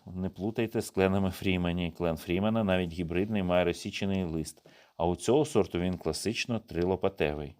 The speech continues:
Це дерево здатне стати справжньою домінантою будь-якого ландшафту. Клен Fairy Flame — ідеальний вибір для тих, хто цінує яскравість, силу та довговічність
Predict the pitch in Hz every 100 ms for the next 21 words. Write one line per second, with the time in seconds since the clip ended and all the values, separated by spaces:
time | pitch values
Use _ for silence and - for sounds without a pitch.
0 | _ _ _ - _ _ _ - - 87
1 | 98 131 120 98 85 95 87 82 - 92
2 | 85 80 - 87 107 107 98 87 87 90
3 | 90 87 82 - 80 78 85 95 98 95
4 | - 85 85 82 78 73 - 80 78 -
5 | 78 _ - - _ - 90 85 82 87
6 | 85 80 78 80 87 110 110 - - -
7 | 90 92 85 82 80 104 104 82 78 -
8 | 85 - 80 - 82 80 76 - - 80
9 | 104 98 - _ _ _ - - 87 98
10 | 98 - _ _ 87 92 85 87 82 85
11 | - 80 -